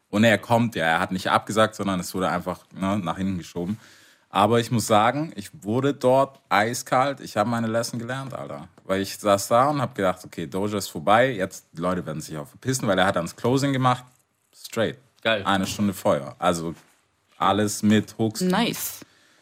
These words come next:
Speaker 1: Also es ist doch irgendwie, es ist ein komisches Phänomen, weil manchmal kennen die Leute den Katalog irgendwie doch und dann gibt's Leute, die sind so, „Ja, der Song,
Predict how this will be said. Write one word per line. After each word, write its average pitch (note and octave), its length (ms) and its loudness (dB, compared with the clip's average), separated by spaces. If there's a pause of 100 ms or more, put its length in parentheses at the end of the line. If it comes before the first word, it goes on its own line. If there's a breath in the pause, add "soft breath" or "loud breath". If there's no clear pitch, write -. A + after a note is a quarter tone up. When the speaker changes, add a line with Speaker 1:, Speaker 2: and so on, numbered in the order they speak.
(600 soft breath)
Speaker 1:
Also G2+ 200 0
es G2+ 120 -4
ist - 140 -4
doch D3+ 220 8
irgendwie, C#3+ 500 2
es A2+ 240 -4
ist D#3 80 -2
ein F3 140 0
komisches G3 480 0
Phänomen, B2+ 540 2
weil A2 120 4
manchmal C3 420 0
kennen D3 220 2
die C#3 60 0
Leute C3 260 2
den A2+ 140 0
Katalog G#2+ 480 0
irgendwie F#2+ 240 -4
doch C3 380 2
und A#2 120 -4
dann A2 140 2
gibt's G#2+ 200 -4
Leute, A2 300 2
die G2 140 -8
sind G#2+ 240 0
so, G2+ 280 -2 (160)
„Ja, G2 140 0
der F2+ 160 -4
Song, A#2+ 500 0